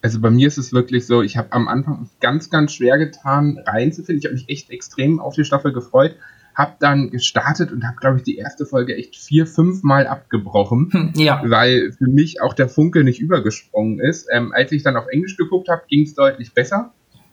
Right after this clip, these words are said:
Speaker 1: Ähm, ich hab sie dann auch nochmal auf Deutsch geguckt und, ähm, ich muss sagen, wenn man erstmal drin ist in der Staffel, wenn man dem Ganzen die Zeit gegeben hat und die Story sich ein bisschen entwickelt hat,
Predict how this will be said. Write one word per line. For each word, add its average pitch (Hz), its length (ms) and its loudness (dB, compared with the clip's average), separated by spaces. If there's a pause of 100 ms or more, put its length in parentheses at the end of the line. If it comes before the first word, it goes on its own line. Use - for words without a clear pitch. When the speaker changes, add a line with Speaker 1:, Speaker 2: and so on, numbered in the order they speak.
Speaker 1:
Ähm, 139 400 4
ich 123 160 -2
hab 180 120 0
sie 165 120 0
dann 156 180 2
auch - 100 -4
nochmal 143 240 4
auf - 180 -2
Deutsch 135 340 2
geguckt 165 580 -4
und, 135 260 0
ähm, 127 320 0
ich - 120 -6
muss 139 100 2
sagen, 143 260 2
wenn 131 120 4
man 151 380 2
erstmal 131 520 2
drin 131 400 4
ist 113 200 -6
in 113 160 -2
der 107 140 4
Staffel, 110 360 -10
wenn 120 100 2
man 123 180 2
dem 120 140 -8
Ganzen 123 360 -10
die 220 120 -18
Zeit - 320 -2
gegeben 139 420 0
hat - 220 0
und 117 180 -12
die 117 60 -10
Story 139 340 4
sich 131 200 -6
ein 131 80 -8
bisschen 143 260 -6
entwickelt 135 480 0
hat, - 180 -2